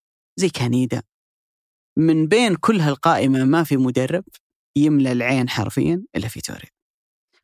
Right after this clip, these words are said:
وأنا بقول كلام هنا ممكن جمهور النصر يتحسس منه، لكن لازم أقوله. حبيت الهلال أو كرهته؟ الهلال اليوم هو نموذج يقاس عليه.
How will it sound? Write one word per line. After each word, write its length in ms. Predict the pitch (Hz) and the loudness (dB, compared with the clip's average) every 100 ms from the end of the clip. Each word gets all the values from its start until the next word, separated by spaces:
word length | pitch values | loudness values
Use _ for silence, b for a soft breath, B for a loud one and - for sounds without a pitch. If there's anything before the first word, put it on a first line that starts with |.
| - | 0
وأنا 140 | 240 | 2
بقول 220 | 240 214 214 | 4 2 2
كلام 320 | 196 196 165 | 2 4 4
هنا 320 | 160 143 147 - _ _ _ _ _ - | 2 0 -4 -10 _ _ _ _ _ -2
ممكن 600 | 254 254 185 170 165 139 - _ _ - | 0 2 2 2 2 -2 -10 _ _ -6
جمهور 320 | 165 190 208 | 0 2 2
النصر 300 | 160 170 143 | 2 2 0
يتحسس 440 | 139 - 151 147 | -2 -2 -2 -2
منه، 160 | 180 190 | 0 0
لكن 220 | 147 139 | 0 -2
لازم 280 | 101 - - | -6 -6 -10
أقوله. 280 | 110 - - _ _ _ _ b b b | -12 -14 -20 _ _ _ _ b b b
حبيت 460 | - - 147 190 180 | -6 -4 0 0 0
الهلال 340 | 131 139 147 | -2 -2 -4
أو 100 | - | -6
كرهته؟ 380 | - - - - - _ _ _ _ _ _ _ _ _ _ _ _ _ | -10 -10 -10 -14 -20 _ _ _ _ _ _ _ _ _ _ _ _ _
الهلال 280 | 143 160 147 | -2 0 0
اليوم 220 | 135 147 | 0 -2
هو 120 | 127 | -2
نموذج 400 | 123 117 143 139 | -4 -2 -2 -2
يقاس 400 | - - 123 - | -6 -8 -8 -8
عليه. 140 | - | -14